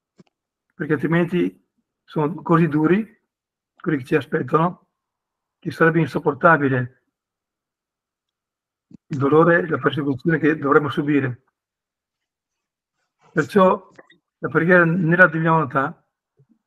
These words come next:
anticiperà, come la Madonna ha anticipato la venuta del Salvatore sulla terra, come ha anticipato la sua risurrezione. Adesso i consacrati a Maria,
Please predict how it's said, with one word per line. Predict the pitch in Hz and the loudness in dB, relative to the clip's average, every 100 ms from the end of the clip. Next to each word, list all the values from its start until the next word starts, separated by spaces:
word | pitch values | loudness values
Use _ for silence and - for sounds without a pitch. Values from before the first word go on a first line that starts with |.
| _ | _
anticiperà, | 180 180 190 175 151 127 | -6 -4 -6 0 0 0
come | 151 | -2
la | 151 | -2
Madonna | 147 151 170 | 0 2 2
ha | |
anticipato | 139 - 139 165 160 160 147 _ _ _ _ _ - - | 0 -6 0 2 2 -2 -2 _ _ _ _ _ -20 -10
la | 143 | -4
venuta | 175 165 165 | -2 -2 -2
del | 139 | 0
Salvatore | 165 147 139 160 | 0 0 -2 -2
sulla | 139 160 131 | -2 -2 0
terra, | 156 151 185 226 _ _ _ _ _ _ _ _ _ | 2 2 0 -2 _ _ _ _ _ _ _ _ _
come | 156 156 | -4 -2
ha | |
anticipato | 143 - - 180 180 170 147 127 _ _ _ | -2 -6 -2 0 2 -2 -4 -6 _ _ _
la | - | -16
sua | 139 170 | -6 -4
risurrezione. | 135 185 185 185 160 175 220 _ _ _ _ _ _ _ _ _ | -2 -2 -2 -2 -2 -2 -6 _ _ _ _ _ _ _ _ _
Adesso | 175 185 180 170 170 _ _ _ _ | -4 -2 -2 -6 -8 _ _ _ _
i | - 165 160 160 - _ | -8 -4 -2 -2 -6 _
consacrati | 175 170 165 190 190 | -8 -4 0 0 2
a | 180 | -2
Maria, | 160 156 135 | 0 -2 -4